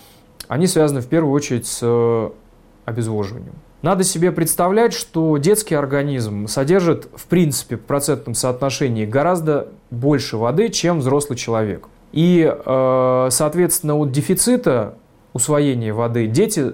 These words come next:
страдать начинают гораздо раньше, чем взрослые люди. То есть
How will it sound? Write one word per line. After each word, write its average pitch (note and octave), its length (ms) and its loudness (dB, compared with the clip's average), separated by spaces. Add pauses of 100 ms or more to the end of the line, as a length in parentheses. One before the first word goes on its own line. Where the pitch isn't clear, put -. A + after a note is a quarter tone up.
страдать C#3+ 540 0
начинают A#2 400 -4
гораздо D3+ 460 0
раньше, B2+ 400 -4
чем G#2+ 160 -8
взрослые A2 480 -4
люди. G2+ 240 -8 (580)
То D#3+ 140 4
есть - 260 -2